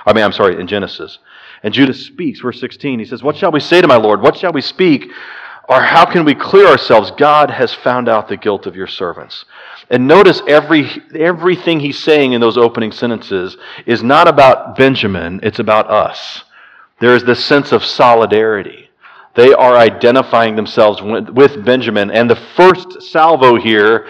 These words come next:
they're wanting to be held responsible alongside Benjamin. They are walking alongside him to say, "Let his punishment be ours. This is our responsibility. We can't explain it.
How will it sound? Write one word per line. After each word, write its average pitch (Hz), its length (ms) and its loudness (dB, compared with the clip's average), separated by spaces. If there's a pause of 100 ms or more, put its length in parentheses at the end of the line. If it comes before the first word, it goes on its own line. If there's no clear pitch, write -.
(360)
they're 165 340 4
wanting 139 340 2
to 120 100 -2
be 113 420 -4
held 139 680 0
responsible 113 800 -2
alongside 104 880 -6
Benjamin. 90 540 -16 (580)
They 104 100 -2
are 104 220 -2
walking 120 460 0
alongside 107 720 -4
him 73 180 -16
to 92 60 -16
say, 101 160 -6
"Let 104 180 -4
his 113 180 -8
punishment 98 600 -8 (340)
be 104 140 -4
ours. 92 360 0
This 120 200 -2
is 101 100 -8
our 113 260 4
responsibility. 82 760 -6
We 101 100 -12
can't 123 200 -2
explain 117 480 -6
it. 170 100 -12